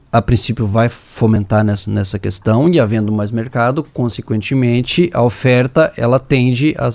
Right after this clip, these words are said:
a, a ser melhor. Então, a variedade de produtos, a questão do, do preço, sim, tem a tendência de reduzir. E reduzindo isso, muito provável que o sistema público hoje, alguns lugares, eles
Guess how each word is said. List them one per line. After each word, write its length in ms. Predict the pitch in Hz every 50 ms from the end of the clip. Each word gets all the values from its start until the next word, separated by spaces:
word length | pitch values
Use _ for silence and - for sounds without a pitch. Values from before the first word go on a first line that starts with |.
| -
a, 540 | - 120 117 117 113 113 110 110 117 123 127 -
a 60 | 113
ser 100 | - -
melhor. 340 | 123 131 143 143 117 98 104 101 95
Então, 300 | 92 - 107 113 107 98 - - - - - - - -
a 80 | - 98
variedade 480 | 104 107 104 101 101 113 131 139 135
de 100 | 139 147
produtos, 800 | 139 147 147 143 131 123 127 127 127 123 117 - - 113 104 107
a 60 | 110
questão 300 | - 113 - - 110 107
do, 200 | 101 101 98 98
do 160 | 95 98 104
preço, 600 | 95 - - 104 104 110 117 117 - - 131 120 - - - - 135 - - _ _ _ _ _ _
sim, 360 | - - - - - 143 147 127
tem 180 | - 127 117
a 40 | 110
tendência 440 | - 123 110 107 110 107 - - 98
de 100 | 95 101
reduzir. 640 | 95 101 101 98 98 92 98 101 107 120 147 175 - - - _ -
E 140 | - 113 131
reduzindo 640 | 120 131 160 156 156 147 127 123 135 139 131 123 120
isso, 360 | 123 151 170 139 - - 117
muito 460 | 107 107 110 113 127 147 160 - 165
provável 540 | 131 - 135 135 127 117 127 127 131 127 135
que 120 | 131 - 113
o 120 | 113 117
sistema 360 | - 143 120 - 165 180 170
público 480 | 147 - 143 127 117 110 101 - - 117
hoje, 380 | 135 156 151 127 101 110 110
alguns 540 | 104 113 113 113 110 113 120 135 156 175 165
lugares, 680 | 165 170 147 123 123 120 120 123 123 123 123 120 107 -
eles 400 | 117 113 107 110 - - -